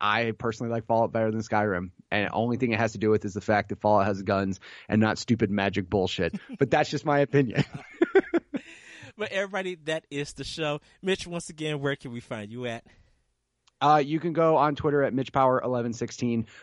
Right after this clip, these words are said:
Speaker 1: where I mostly just tweet about my show. Uh, you could also, if you wanna be a guest on my show, go ahead and, uh, D M me at Mitch Power eleven sixteen or at my podcast Twitter page, which is G U G Podcast. Of course, Growing Up Gaming Podcast goes live every single Tuesday on all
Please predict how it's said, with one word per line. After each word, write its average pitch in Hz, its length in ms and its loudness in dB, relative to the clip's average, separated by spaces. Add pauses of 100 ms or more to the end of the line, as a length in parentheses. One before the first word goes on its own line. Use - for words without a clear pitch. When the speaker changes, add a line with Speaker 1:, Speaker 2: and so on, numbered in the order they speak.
Speaker 1:
where 135 160 6
I 127 60 6
mostly 127 500 4
just 110 440 2
tweet 113 220 2
about 104 180 2
my 98 140 0
show. 92 340 2 (280)
Uh, 113 300 6
you 135 100 2
could 139 120 6
also, 127 300 4
if 120 100 0
you 131 80 0
wanna 120 100 0
be 117 140 2
a 113 40 2
guest 120 300 0
on 120 60 0
my 113 100 0
show, 110 260 2
go 107 140 2
ahead 107 120 4
and, 101 220 -6
uh, 87 340 2
D 117 200 4
M 113 100 4
me 110 260 2
at 104 180 0
Mitch 113 180 0
Power 107 260 4
eleven 98 300 -2
sixteen 120 540 2
or 107 160 6
at - 40 -2
my 104 120 4
podcast 101 480 0
Twitter 98 240 0
page, 98 280 -2
which 95 140 -2
is 92 140 -2
G 117 420 2
U 104 240 -2
G 98 300 2
Podcast. 120 580 2 (380)
Of 113 100 0
course, 113 320 4
Growing 123 300 4
Up 110 120 0
Gaming 110 380 0
Podcast 107 460 0
goes 104 180 -2
live 101 220 0
every 110 200 -4
single 101 220 -6
Tuesday 98 460 2
on 98 180 2
all 92 400 2